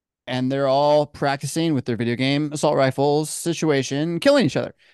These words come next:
And they're all, I don't know, t-, eight, seven. And so the implication here is look at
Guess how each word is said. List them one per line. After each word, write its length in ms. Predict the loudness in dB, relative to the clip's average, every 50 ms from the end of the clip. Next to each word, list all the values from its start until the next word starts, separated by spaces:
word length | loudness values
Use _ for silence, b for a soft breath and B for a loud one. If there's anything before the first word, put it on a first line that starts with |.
| b b -10
And 260 | -6 -2 0 0 2
they're 140 | 2 4 4
all, 320 | 4 4 4 4 2 0 -2
I 80 | -4
don't 80 | -6 -6
know, 320 | -6 -4 -4 -4 -4 -6 _ -20 -20 -20
t-, 280 | -20 -14 -12 -12 -12 -6 -4
eight, 420 | -2 0 0 0 -2 -2 -8 -12 _ _ -12
seven. 580 | -10 -8 -4 -2 -2 -2 0 0 0 0 0 -2
And 100 | -4 0
so 160 | 2 2 2
the 120 | 2 2
implication 480 | 0 0 -2 -2 -2 -2 -2 0 0 0
here 160 | 2 2 4
is 180 | 2 2 0 0
look 320 | -2 -2 -2 -2 -2 -4
at 160 | -6 -6 -6